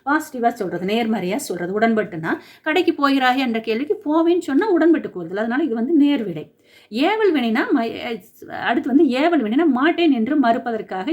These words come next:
ஏவுதல். அதாவது, "இந்த செயலை செய்வாயா, நீயே செஞ்சுக்கோ", செய்யாதவர்கிட்டயே அந்த வேலையை திருப்பி விடுறது, அது வந்து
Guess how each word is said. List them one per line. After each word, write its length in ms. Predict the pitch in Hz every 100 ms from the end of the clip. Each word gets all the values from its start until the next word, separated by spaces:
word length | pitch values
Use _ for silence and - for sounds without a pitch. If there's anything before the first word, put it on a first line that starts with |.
| 277
ஏவுதல். 320 | 247 220 190
அதாவது, 320 | 196 220 233 320 - -
"இந்த 180 | - 226
செயலை 300 | 220 254 285 -
செய்வாயா, 480 | 226 233 220 233
நீயே 360 | 233 226 226 233 226
செஞ்சுக்கோ", 420 | 160 143 - 156 - -
செய்யாதவர்கிட்டயே 640 | 196 220 233 226 220 247 320
அந்த 200 | 320 190
வேலையை 240 | 190 190
திருப்பி 280 | 226 240 180
விடுறது, 320 | 165 151 143
அது 200 | - 226
வந்து 220 | 214 202